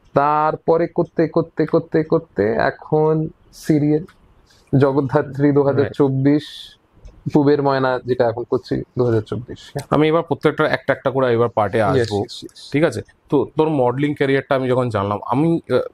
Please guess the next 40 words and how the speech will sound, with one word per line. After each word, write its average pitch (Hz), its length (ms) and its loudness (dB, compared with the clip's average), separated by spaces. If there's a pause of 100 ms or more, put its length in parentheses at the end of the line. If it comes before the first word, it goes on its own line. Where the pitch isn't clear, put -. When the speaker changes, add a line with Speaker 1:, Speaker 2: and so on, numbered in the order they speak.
Speaker 2:
এই 139 200 0 (260)
পার্টটা 120 240 0
একটু 131 140 -4
শেষ 117 180 0 (100)
করে 107 140 2
নিই। 156 140 0 (380)
সে - 120 0 (240)
মডেলিং 151 380 2 (120)
এ - 20 0 (140)
যারা 156 240 2
এখন 165 140 -2 (260)
লাইনে 120 240 -2
রয়েছে, 120 300 -2 (100)
অনেকে 147 300 -2
কিন্তু 165 200 -2 (180)
মডেলিং 127 300 0
থেকে 135 220 -2
অ্যাক্টিং 131 300 -4
এ 120 40 0
ঢুকছে, 117 300 -4 (420)
বা 226 140 2
অনেকে 170 220 0
কিন্তু 214 220 2
মডেলিং, 143 260 -2 (180)
মডেলিংটাকে 127 420 0 (100)
কন্টিনিউ 143 340 0
করছে, 113 160 0
যেরকম 135 260 0
পেজেন্ট 123 320 -2
শোজ 113 140 -4 (100)
করছে 113 240 0 (580)
বা 143 80 4 (140)
মডেলিং 123 280 0 (100)
করছে 117 220 -2
যেরকম। 110 260 2 (440)
তো 147 60 4 (320)
যারা 135 200 2
মডেলিং 143 460 2
করছে 190 220 0 (140)
তাদের 139 220 0